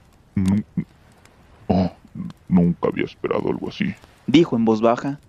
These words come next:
Speaker 2: con aire preocupado.
Speaker 1: No tenía ni idea. Cuando Dumbledore me dijo que podía tener problemas para llegar a ti, no sabía que sería hasta este punto. Oh, Harry, no sé si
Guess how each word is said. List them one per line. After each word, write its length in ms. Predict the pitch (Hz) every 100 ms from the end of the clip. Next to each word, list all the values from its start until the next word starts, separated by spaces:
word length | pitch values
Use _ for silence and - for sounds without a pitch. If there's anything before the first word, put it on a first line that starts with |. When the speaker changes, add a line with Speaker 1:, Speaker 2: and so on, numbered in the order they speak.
| -
Speaker 2:
con 200 | 110 110
aire 200 | 127 135
preocupado. 600 | 113 107 92 95 98 - _ _ - - _ _ -
Speaker 1:
No 200 | 92 98
tenía 400 | - 98 92 92
ni 160 | 80 -
idea. 380 | - 67 - - - - _ _ - _ _ _ _
Cuando 260 | 185 165 156
Dumbledore 500 | - 123 113 95 90
me 100 | 90
dijo 280 | 92 107 101
que 100 | 92
podía 280 | 90 90 104
tener 300 | 92 95 98
problemas 520 | - 90 101 95 -
para 160 | - 87
llegar 280 | 90 95
a 60 | 85
ti, 300 | - 101 73 - _ _ _ _ _ _ _ _ _ _ _ 78 -
no 200 | 104 110
sabía 380 | 101 98 107 113
que 120 | 104
sería 380 | - 92 104 95
hasta 180 | - 92
este 160 | -
punto. 440 | - 117 113 - - - _ _ _ _ _ _ _ _
Oh, 280 | 95 90 85 - - - - -
Harry, 360 | 85 80 78 - _ _ _ _ _ _ _ _ _ _ -
no 240 | 90 95
sé 180 | - 113
si 220 | - -